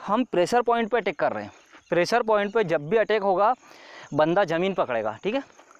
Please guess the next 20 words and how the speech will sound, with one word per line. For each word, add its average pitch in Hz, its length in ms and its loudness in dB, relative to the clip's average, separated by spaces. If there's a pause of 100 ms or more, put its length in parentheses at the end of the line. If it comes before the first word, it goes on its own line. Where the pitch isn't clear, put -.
हाँ 131 220 -4
अटैक 190 200 -2
करो, 214 180 0 (580)
ये 160 100 2
हमने 220 180 4
रोका 233 220 4
दोस्तों, 262 320 2 (640)
ये 208 100 4
अटैक 151 260 0
किया। 110 200 -6 (520)
ठीक 226 100 0
है, 302 100 -2 (200)
हाँ 104 260 -14
ठीक 196 120 -2
है, 247 60 -2 (680)
ये 202 180 4
रोका, 226 320 4 (540)
ये 208 100 2
अटैक 147 240 0
किया। 98 240 -8